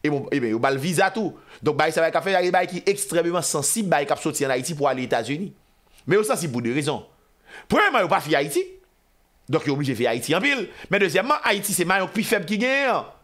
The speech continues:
N'importe qui gagne mauvais bagage pour le faire aux États-Unis. L'a chercher qui côté plus facile pour le faire. Qui côté plus facile corrompre monde. Dans le côté plus pauvre là.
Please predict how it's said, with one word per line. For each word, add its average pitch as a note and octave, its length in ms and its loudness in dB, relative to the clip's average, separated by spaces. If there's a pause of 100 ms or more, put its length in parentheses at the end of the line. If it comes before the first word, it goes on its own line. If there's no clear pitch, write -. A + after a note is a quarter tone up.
(520)
N'importe F3 480 0
qui D#3+ 120 -8
gagne E3 160 -2
mauvais D3+ 200 0
bagage C3+ 260 0
pour C3 100 -4
le A#2+ 60 -6
faire C3 100 -2
aux B2 60 -2
États-Unis. A2 600 -4 (420)
L'a C#3 140 0
chercher F#3+ 400 -2
qui F#3 120 -12
côté D3+ 340 -2
plus E3+ 220 -6
facile F3+ 360 0
pour G#3 100 -4
le F#3 60 -4
faire. F#3+ 180 2 (920)
Qui C4+ 120 -2
côté A#3+ 280 2 (120)
plus A#3 120 -2
facile A3 420 0
corrompre G3+ 420 2
monde. A2 280 -4 (1080)
Dans C#3 120 0
le D3 60 -6
côté G#3+ 220 0
plus G#3+ 180 -4
pauvre F3+ 220 0
là. - 300 -2